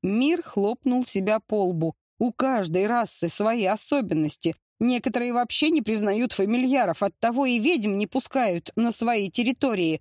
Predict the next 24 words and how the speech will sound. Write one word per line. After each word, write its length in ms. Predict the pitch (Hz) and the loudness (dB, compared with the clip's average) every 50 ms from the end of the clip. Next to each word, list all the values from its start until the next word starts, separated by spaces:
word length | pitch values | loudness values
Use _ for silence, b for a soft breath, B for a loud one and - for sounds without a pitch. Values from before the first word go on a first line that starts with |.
| - _ | -2 _
А 140 | 233 247 247 | 0 0 0
кто-то 500 | - - - 311 311 302 240 - 226 220 | -2 -2 0 2 2 2 2 2 0 0
от 240 | - - 226 220 - _ _ | 2 0 0 0 -2 _ _
тёмных 460 | - 302 269 269 262 247 226 220 - | 0 2 2 2 2 0 0 -2 -2
шарахается. 800 | - 254 262 262 240 214 202 196 - 202 180 180 - - - 202 | 0 0 0 2 2 0 0 0 0 0 0 0 0 0 -2 0
Должна 380 | 202 247 262 269 240 294 285 | 2 0 0 2 2 2 2
быть, 200 | 269 254 269 - | 2 0 0 0
ну, 280 | 262 277 285 285 294 294 | 2 2 4 4 4 2
очень 320 | 285 240 - 214 226 233 | 2 0 0 0 0 2
веская 460 | 220 240 233 202 - - 214 214 220 - | 2 0 0 -2 -2 0 0 0 0 0
причина, 480 | 240 254 247 - - 269 240 208 190 | 0 -2 0 0 0 2 2 2 0
чтобы 300 | 190 - - 226 208 226 | 0 -2 -2 -2 -2 -4
им 280 | - - 240 233 220 196 | 0 0 2 2 2 2
дали 260 | 226 233 220 220 233 | 2 0 2 2 2
допуск. 580 | 220 262 226 180 - - 160 - - - - _ _ | 2 2 0 0 -2 -4 -6 -6 -6 -10 -20 _ _
«Будем 440 | - 247 370 415 381 370 370 330 - | 0 2 2 2 2 4 2 2 2
считать, 680 | - - 269 - - 226 277 359 370 - - - - _ - | 2 0 -2 0 2 2 2 2 0 -2 -6 -8 -8 _ -6
что 320 | - - - - 277 277 | -4 -4 0 0 2 2
разрешение 800 | 262 269 226 254 254 247 - - - 262 262 254 247 233 233 226 | 2 2 0 0 0 0 0 0 0 0 0 0 0 0 0 -2
хозяина 600 | - - 240 233 208 214 247 233 220 208 214 214 | 0 0 -2 0 0 0 0 0 0 0 0 0
долины 580 | 202 190 208 202 240 285 330 294 226 180 175 175 | 0 0 0 0 2 2 2 2 2 2 0 0
получено», 800 | - - 339 311 226 185 165 - - - 160 156 151 156 156 - _ _ _ _ | 0 0 2 2 2 0 0 0 0 0 2 2 2 0 -2 -4 _ _ _ _
высказалась 760 | - 226 220 254 277 262 - - 233 214 196 220 214 208 175 | -2 -2 0 2 0 0 -2 -2 -4 -2 -2 -2 -2 -2 -2
Галина. 560 | 180 180 214 220 214 202 185 165 156 156 156 | -2 -2 -2 0 0 0 0 0 0 -2 -2